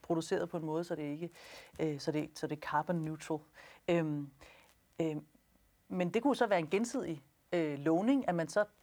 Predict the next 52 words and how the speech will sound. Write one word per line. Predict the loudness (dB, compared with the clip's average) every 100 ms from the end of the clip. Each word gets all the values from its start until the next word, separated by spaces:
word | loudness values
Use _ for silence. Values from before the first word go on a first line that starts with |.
| -20 -16 -4
satte, | 2 2 4
satte | 2 2
standarderne | 2 2 4 2 2 -2
til | 2
fælles | 2 2 0
højde, | 0 0
ikke? | -4 -6 -2
Det | 0
ville | 2
jo | 0
så | 2
være | 2 2
at | 4
løse | 2 2 0
det | 0
problem, | -2 -2 -6
kan | -6 -8
man |
sige, | -8 -10
ikke? | -8
Fordi | -6 -4
så | -2
var, | -2 -4 -20 -6
så | 2
var | 4
vi | 6
alle | 4
sammen | 4 0
på | -2
linje. | -6 -6 -6 -10 -16 -20 -18 -18 -18 -20 -20 -20 -12
Det | -2
er | -2
jo |
selvfølgelig | -2 -2 -2
måske | -2 0
lidt, | 0 0 -4
et, | -6 -4
et | 2
lidt | 2 4
for | 2
grønt, | 4 2 0 -6
øh, | -4 -2
lysegrønt | -4 0 0 0
håb. | 2 2 0 -8 0
Øhm, | 2 2 0 -2 -4 -4
men, | 0 0 0 -6 _ _ _ -4
men | 0 2
jeg, | 2 0 _ _ -20 _ _ -20 -8 -2
altså, | 2 0 -2 -20 -20 _ _ 4
det, | 4
der |
er | 4 4